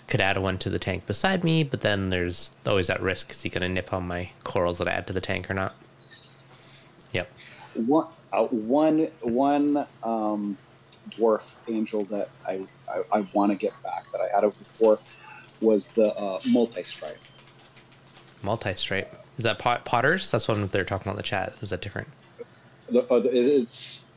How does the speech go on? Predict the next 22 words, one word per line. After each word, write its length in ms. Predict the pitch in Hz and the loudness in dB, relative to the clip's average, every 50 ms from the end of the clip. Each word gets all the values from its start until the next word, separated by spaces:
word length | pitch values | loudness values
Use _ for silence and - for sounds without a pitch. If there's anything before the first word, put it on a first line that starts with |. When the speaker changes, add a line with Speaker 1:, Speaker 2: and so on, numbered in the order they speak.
| - - | -2 0
Speaker 2:
it, 140 | 147 139 - - | 0 0 4 2
it 200 | 151 151 156 - - - - | 2 2 2 -4 -12 -2 2
almost 540 | 156 180 214 226 233 233 226 - - - 175 | 2 4 4 4 4 4 4 2 0 -2 0
looks 300 | 180 196 180 - - - | 0 0 0 0 -2 0
like 220 | 175 170 165 - | 0 0 0 2
a 160 | 170 156 147 | 2 2 2
sail. 640 | 143 - - - - - 143 139 151 165 160 170 165 - - - - | 2 -2 -8 -10 -4 0 2 4 4 4 4 2 0 -4 -10 -2 0
It, 140 | 135 139 - | 0 2 2
it 120 | 151 - | -2 -2
could, 160 | - 156 139 | 0 -2 0
you 140 | 143 143 139 | 2 2 2
can 340 | - - 156 156 147 143 156 - - - - - - | 2 0 0 2 2 2 2 0 -10 -20 -20 -2 0
almost 460 | 139 143 151 151 139 - - - - - - | 0 2 2 2 0 0 -6 -10 -12 -14 -14
see 220 | - - - 143 139 | -12 -4 2 2 4
it 60 | 131 | 4
as 100 | 127 117 | 4 2
a 60 | 113 | 0
sail 320 | - - - 123 123 127 127 | -4 -2 0 2 2 2 0
fin, 280 | - - 131 131 135 123 - | -2 -4 -2 -2 -2 -2 0
but 180 | 123 104 - - - - - - - - - - | -2 -4 -4 -4 -10 -18 -20 -20 -20 -20 -20 -20
it's 120 | - - | -8 -6
a, 40 | 127 | -6